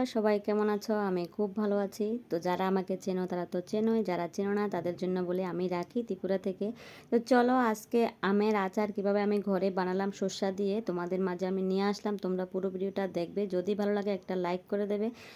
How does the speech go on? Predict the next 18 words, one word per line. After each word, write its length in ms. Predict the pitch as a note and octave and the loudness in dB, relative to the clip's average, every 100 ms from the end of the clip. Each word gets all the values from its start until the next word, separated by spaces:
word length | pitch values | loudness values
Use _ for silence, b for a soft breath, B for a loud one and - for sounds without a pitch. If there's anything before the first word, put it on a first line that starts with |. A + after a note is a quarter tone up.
| B | B
আর 120 | - G#3+ | -2 2
যদি 200 | A3+ A#3+ | 4 4
তোমাদের 320 | B3 A#3 A#3 A#3 | 4 4 6 6
উপকারে 460 | G#3 G#3 G#3 G#3 G#3+ | 4 0 0 2 2
আসে 260 | F#3+ - A3+ | 2 2 2
অবশ্যই 400 | D#3+ G3 G#3 B3 | 2 0 2 2
তোমরা 240 | A#3 A3+ | 4 2
শেয়ার 280 | A3 G#3 F#3 | 2 0 0
করে 180 | F#3+ G3+ | 2 0
দেবে 200 | G3+ G#3 B3 | 0 0 0
বন্ধুদের 420 | F#3+ F3+ E3+ E3+ | 2 0 0 -2
মাঝে। 280 | E3+ E3 E3 B B B B | -4 -6 -10 B B B B
তো 80 | G#3+ | -2
চলো 260 | G#3 A#3 B3 | 4 4 6
আমি 200 | A#3+ A#3 | 4 2
কিছুটা 380 | G#3+ G3 G#3 G#3+ - | 0 -4 0 0 0
আম 200 | F3+ F#3+ G3+ | 0 2 2
আগে 200 | F#3+ | 2